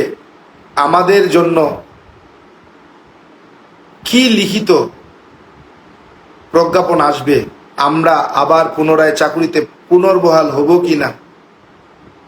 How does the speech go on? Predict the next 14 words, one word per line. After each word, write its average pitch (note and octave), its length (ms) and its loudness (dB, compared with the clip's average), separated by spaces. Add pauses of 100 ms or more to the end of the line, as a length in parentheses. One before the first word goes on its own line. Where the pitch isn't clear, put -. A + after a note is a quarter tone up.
(640)
এটা - 260 -2
আগামীকালকের F3 800 0
পরে D#3 220 2
আমরা C#3+ 420 -2 (1000)
বুঝতে F#3+ 340 0
পারবো C#3+ 300 -2
আশা C3+ 220 -2
করছি। A#2+ 340 -8 (1400)
এজন্য A3+ 640 0 (1400)
যারা E3+ 240 2
আমাকে G3 380 0
ভালোবাসার F3+ 520 0
বহিঃপ্রকাশ F3 600 2
দেখিয়েছেন, F#3 600 0